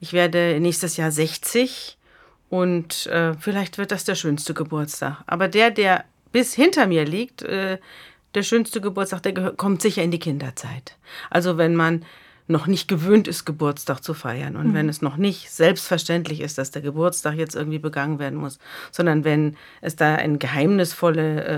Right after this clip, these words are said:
Speaker 1: äh, Geraschel im Vorfeld gibt und die Geschwister sich aufbauen und es gibt eine Torte und es gibt einen großen, äh, Kuchen, in, auf dem eben diese Lichter stehen, hat man noch so acht, neun Lichter drauf und so. Das sind sicherlich meine schönsten Geburtstage gewesen.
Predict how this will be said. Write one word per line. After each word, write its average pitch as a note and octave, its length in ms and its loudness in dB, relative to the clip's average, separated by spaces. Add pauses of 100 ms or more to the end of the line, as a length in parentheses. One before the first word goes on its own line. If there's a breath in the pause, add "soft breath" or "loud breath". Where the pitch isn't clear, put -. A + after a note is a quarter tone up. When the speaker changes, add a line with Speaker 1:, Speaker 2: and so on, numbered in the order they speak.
Speaker 1:
äh, D3 220 -10
Geraschel E3 520 0
im F#3 120 -2
Vorfeld E3+ 500 0
gibt E3 260 -4
und D#3 160 -2
die D3 40 -6
Geschwister E3+ 440 -4
sich D#3 180 -4
aufbauen D3+ 480 -2
und D3+ 100 -4
es D3+ 120 -8
gibt - 180 -8
eine D#3 120 -2
Torte D3+ 480 -4 (340 loud breath)
und E3+ 160 0
es D3 100 -6
gibt D#3+ 240 -6
einen D#3+ 280 2 (340 loud breath)
großen, E3 580 0
äh, E3 180 -2
Kuchen, F3+ 380 -2
in, D#3+ 160 0
auf D3+ 140 -2
dem E3+ 240 0
eben D#3 180 0
diese D#3 200 2
Lichter G3 340 2
stehen, E3+ 640 -2
hat - 160 -10
man D3 160 2
noch C3 100 -4
so C3 260 -6 (200)
acht, C3+ 400 -4
neun D3 400 0
Lichter F3+ 400 -4
drauf D#3 340 -4
und C3+ 140 -8
so. C3+ 160 -6 (360 loud breath)
Das - 360 -2 (360 soft breath)
sind E3+ 240 -2
sicherlich E3 440 -2
meine D3+ 180 0
schönsten D#3 400 -6
Geburtstage D3+ 600 -8
gewesen. D#3+ 480 -12